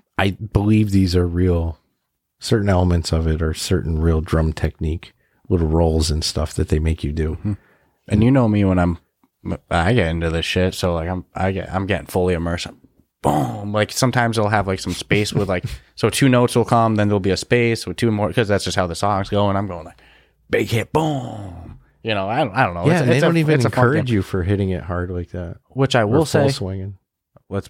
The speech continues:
Speaker 2: let's be honest.
Speaker 1: Yeah.
Speaker 2: It's not like, uh, the best graphics in the world.
Speaker 1: No.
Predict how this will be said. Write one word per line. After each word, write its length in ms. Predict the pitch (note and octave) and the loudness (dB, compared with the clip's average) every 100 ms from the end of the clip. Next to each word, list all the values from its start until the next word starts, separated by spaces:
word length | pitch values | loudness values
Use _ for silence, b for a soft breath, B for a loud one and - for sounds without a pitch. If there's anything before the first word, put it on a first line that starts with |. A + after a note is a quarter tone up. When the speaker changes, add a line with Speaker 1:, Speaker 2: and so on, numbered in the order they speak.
| _ | _
Speaker 2:
let's 180 | G2+ G2 | -6 -4
be 180 | - C#3 | 2 2
honest. 420 | B2 A2 A2+ - _ _ | 4 2 -2 -8 _ _
Speaker 1:
Yeah. 140 | F2+ E2+ - _ | -10 -10 -12 _
Speaker 2:
It's 180 | G2+ G2 | -6 -2
not 240 | G#2+ G#2+ F#2+ | 2 2 2
like, 300 | G2+ G2 G2 | 0 0 2
uh, 640 | F#2 F#2 F2+ F2+ F2 F2 E2 - | 2 4 2 2 2 0 -6 -14
the 300 | F2+ G2 G2 | -8 -4 -4
best 440 | F2 F#2+ F2+ - | 0 2 2 0
graphics 760 | F#2 D#2+ D#2 E2+ E2 - - - _ - | 0 0 0 -4 -6 -6 -12 -14 _ -4
in 140 | F#2+ | -2
the 100 | F2 | 0
world. 440 | G#2 G2 E2 - - - | 0 0 -2 -10 -18 -10
Speaker 1:
No. 220 | G#2+ E2+ | -6 -6